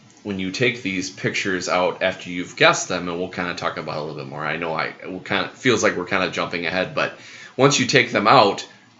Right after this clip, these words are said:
don't look at the other side because they're double-sided. Of course, they have another picture that you can use for, you know,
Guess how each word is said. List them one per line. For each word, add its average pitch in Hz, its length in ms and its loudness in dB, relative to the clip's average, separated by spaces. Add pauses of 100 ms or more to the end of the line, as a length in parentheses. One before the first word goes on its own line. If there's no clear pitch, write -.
don't 123 260 6
look 135 180 8
at 104 80 -2
the 110 140 4
other 107 140 6
side 120 320 6
because 95 280 -2
they're 95 120 -2
double-sided. 95 520 2
Of 90 120 -8
course, 92 200 -4
they 87 100 -6
have 85 120 -4
another 82 220 -4
picture 139 380 0
that 85 100 0
you 85 120 -4
can 87 200 -8
use 87 260 -4
for, 80 440 -6 (240)
you 80 100 -12
know, 71 180 -12